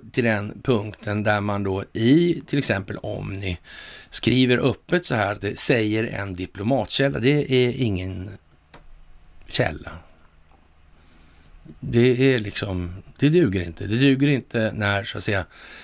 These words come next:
vi som tycker att det här är ett rätt så dåligt system ska föra argument i sak. Och de nödvändigtvis måste ha källor hela tiden. Det duger inte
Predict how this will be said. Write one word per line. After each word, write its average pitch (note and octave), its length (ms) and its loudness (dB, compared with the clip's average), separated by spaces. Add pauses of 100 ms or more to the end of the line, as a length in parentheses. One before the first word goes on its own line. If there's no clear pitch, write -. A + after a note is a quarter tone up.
(240)
vi A2 260 4
som A2 180 -4
tycker F#2+ 320 -4
att G2+ 100 -6
det G2 80 -6
här F#2 320 -2
är F#2+ 180 -4
ett - 120 -10
rätt - 180 -6
så G2+ 100 -4
dåligt C3 400 2
system - 480 -4 (640)
ska - 460 0 (440)
föra G#2 280 -2
argument G2+ 480 -4
i - 40 -10
sak. - 420 -10 (800)
Och A2 220 0
de G2+ 320 2
nödvändigtvis F#2+ 600 0
måste F#2+ 260 -4
ha F#2+ 140 -2
källor G#2 360 0
hela - 180 -8
tiden. D2 320 -12 (420)
Det A#2 80 2
duger C#3 320 4
inte A2+ 460 -4